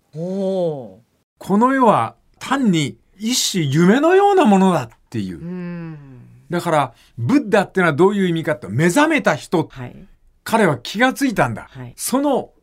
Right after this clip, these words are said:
Speaker 2: 最もわかりやすい例が聖徳太子なんですよ。
Speaker 1: はい。
Speaker 2: 聖徳太子はトマスと同じことを言います。
Speaker 1: はい。
Speaker 2: もちろん、あの、聖徳太子は日本の方なんで、日本語で言ってるわけでありますが、彼が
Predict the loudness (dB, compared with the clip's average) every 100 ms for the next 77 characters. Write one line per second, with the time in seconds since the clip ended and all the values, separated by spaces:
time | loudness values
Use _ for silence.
0 | -6 0 0 0 -6 -2 0 0 -2 -4
1 | -2 -4 -4 -4 0 2 2 2 0 -2
2 | _ -10 0 2 2 0 -2 2 2 2
3 | -4 -8 -12 -20 -20 -20 _ -20 -20 -20
4 | -18 -12 -12 -8 -2 0 0 -4 -2 0
5 | 0 0 -2 -2 -4 _ _ _ _ -2
6 | 2 2 -2 -4 0 0 -2 -2 -4 -4
7 | -4 0 2 2 0 -10 -14 -20 _ -18
8 | -16 -16 -8 -6 -4 -4 -4 -4 -6 -6
9 | -6 -6 -8 -6 -4 0 0 0 -2 0
10 | 0 -2 -4 -4 -4 -4 -4 -6 -10 -14
11 | _ _ -4 -2 0 0 2 2 2 0
12 | 2 2 -2 -4 -8 -12 -14 -18 -18 _
13 | _ _ _ _ _ _ _ -2 2 2
14 | 0